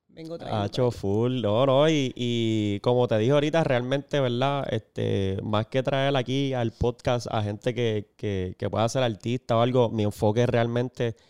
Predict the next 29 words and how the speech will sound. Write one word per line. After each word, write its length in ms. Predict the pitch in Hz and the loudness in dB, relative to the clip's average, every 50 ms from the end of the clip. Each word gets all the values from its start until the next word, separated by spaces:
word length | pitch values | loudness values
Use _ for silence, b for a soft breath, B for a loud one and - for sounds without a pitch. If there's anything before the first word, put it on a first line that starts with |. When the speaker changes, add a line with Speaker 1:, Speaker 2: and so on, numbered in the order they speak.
| b b b b b _ - | b b b b b _ -2
Speaker 2:
es 140 | 110 110 | 0 0
en 120 | - 120 110 | 0 0 0
personas 360 | - 123 113 - 123 123 123 | 0 0 0 2 0 0 0
como 320 | - - 127 127 120 117 | 0 0 0 2 2 2
tú, 160 | 107 127 139 135 | 2 2 0 2
que, 80 | 135 | 2
¿verdad? 280 | 120 113 104 104 120 135 - | 2 2 2 2 0 0 0
Están 220 | - 120 113 110 | -2 -4 -4 -4
buscando 360 | 107 - - - 113 117 120 | -6 -8 -4 -4 -4 0 0
la 60 | 120 | 0
oportunidad 600 | 120 107 117 113 107 - 113 113 110 107 107 113 | 2 2 0 -2 0 -2 -2 0 0 2 2 2
de 40 | 117 | 0
exponer 420 | 110 - - - 110 107 104 104 98 | -2 -2 -4 -4 -2 0 0 -2 -2
su 160 | - - 110 | -2 -2 -2
voz, 480 | 101 101 110 120 123 127 123 123 113 104 | 0 2 2 2 4 4 4 2 2 0
de, 240 | 104 104 101 92 - | -2 -2 -2 -4 -4
de 140 | 95 98 95 | -6 -6 -6
expresar, 520 | 95 - - - - 95 95 - 101 101 110 | -6 -6 -8 -8 -6 -6 -4 -2 -2 -2 0
¿verdad? 260 | 113 107 107 104 110 117 | 0 0 0 0 0 0
Muchísimas 460 | 120 113 - 117 104 117 113 110 - | -2 -2 -4 -4 -4 -2 -2 -2 -2
cosas 260 | - 110 110 120 117 | -2 -2 -2 -2 -4
para 160 | - - 113 | -2 -2 -2
ayudar 260 | 107 104 101 101 101 | 0 0 0 0 2
a, 220 | 107 110 110 104 98 | 2 2 2 2 0
a 140 | - - 110 | 0 -2 -2
una 240 | 104 107 107 110 | -2 0 -2 0
población 480 | - 117 113 110 110 107 - 120 113 107 | 0 2 2 2 2 0 -2 -2 -2 0
allá 160 | 107 107 101 | 0 0 -2
afuera. 420 | 98 - 120 120 127 123 120 110 | 0 2 2 4 4 4 2 0